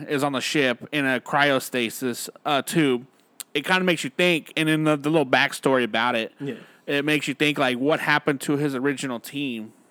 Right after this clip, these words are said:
Speaker 2: Mm-hmm.
Speaker 1: Like, were they present during that fight as well? Or, like, did they,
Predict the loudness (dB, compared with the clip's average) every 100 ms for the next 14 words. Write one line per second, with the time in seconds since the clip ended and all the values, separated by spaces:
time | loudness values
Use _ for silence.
0 | -12 -10 -8 -4 -2 -4 -6 -20 -20 -4
1 | 2 4 4 0 0 0 0 -2 0 0
2 | 2 -2 -2 -4 0 2 0 -2 -4 -2
3 | 0 2 4 2 0 -2 -2 -4 -4 -6